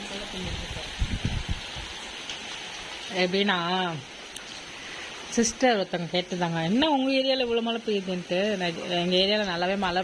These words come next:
பெய்யும். ஏன்னா, நாங்கெல்லாம் கடலோர பகுதியில தான் இருக்கிறோம். எங்க வீட்டால இருந்து, இங்க இருந்தெல்லாம் திருவெற்றியூர் பீச் எல்லாம் ரொம்ப கிட்ட.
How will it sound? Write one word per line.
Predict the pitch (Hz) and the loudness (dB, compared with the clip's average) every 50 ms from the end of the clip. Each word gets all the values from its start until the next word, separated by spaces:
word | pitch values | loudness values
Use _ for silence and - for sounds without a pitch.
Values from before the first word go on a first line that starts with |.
| 180 - | 0 0
பெய்யும். | 175 165 160 170 220 247 - - - - - - - | 0 2 4 2 2 0 -2 -6 -8 -8 -8 -8 -4
ஏன்னா, | 185 | 0
நாங்கெல்லாம் | 175 180 190 185 170 170 160 160 175 185 - - | 2 2 2 2 -2 -2 0 0 0 0 0 2
கடலோர | 190 180 175 196 214 233 226 226 226 | 2 2 4 4 2 4 4 4 2
பகுதியில | 214 - 202 202 190 185 185 180 175 165 | 4 4 4 4 4 2 0 0 0 2
தான் | 165 180 185 | 2 2 2
இருக்கிறோம். | 180 175 - - 185 170 165 190 214 202 185 | 0 -2 -4 -6 -6 -6 -6 -8 -8 -6 -8
எங்க | 175 170 180 | -6 -6 -6
வீட்டால | 185 180 190 190 - 202 190 185 185 180 | -6 -6 -6 -6 -4 -4 -2 -2 -2 -4
இருந்து, | 170 170 170 175 175 185 180 175 | -4 -6 -6 -4 -4 -4 -4 -4
இங்க | 170 170 | -4 -4
இருந்தெல்லாம் | 165 165 165 165 170 170 180 190 180 - - - - - - - - | -2 -2 0 0 2 2 4 2 2 0 -2 -6 -4 -6 -8 0 2
திருவெற்றியூர் | 220 214 220 220 214 - 214 185 175 165 | 4 4 4 2 2 2 0 0 0 0
பீச் | 160 190 180 - - | 0 -2 -2 0 -2
எல்லாம் | 185 175 185 | 0 2 2
ரொம்ப | 180 180 165 170 180 202 | 2 0 -2 0 0 -2
கிட்ட. | 196 - 196 175 - 202 - | -2 -2 -8 -2 0 0 0